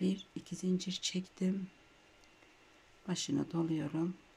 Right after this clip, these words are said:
Aynı yere batıyorum.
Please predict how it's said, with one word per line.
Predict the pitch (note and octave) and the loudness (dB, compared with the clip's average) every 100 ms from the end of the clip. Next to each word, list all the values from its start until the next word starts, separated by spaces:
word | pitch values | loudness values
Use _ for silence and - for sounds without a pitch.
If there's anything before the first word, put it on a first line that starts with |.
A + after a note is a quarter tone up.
| - | 0
Aynı | F3 D#3+ D3+ | 2 2 0
yere | D3 C#3 C#3 D#3 F#3 - - - - - - - - - - - - - _ - - _ _ _ - _ _ _ _ _ _ _ _ _ _ _ _ _ _ _ _ _ _ - | -2 -2 -2 -2 -4 -8 -20 -20 -20 -20 -20 -20 -20 -20 -20 -20 -20 -20 _ -20 -20 _ _ _ -20 _ _ _ _ _ _ _ _ _ _ _ _ _ _ _ _ _ _ -14
batıyorum. | D3 - C#3 C#3+ D3 E3 G3 | -12 -10 -10 -6 -2 -2 -2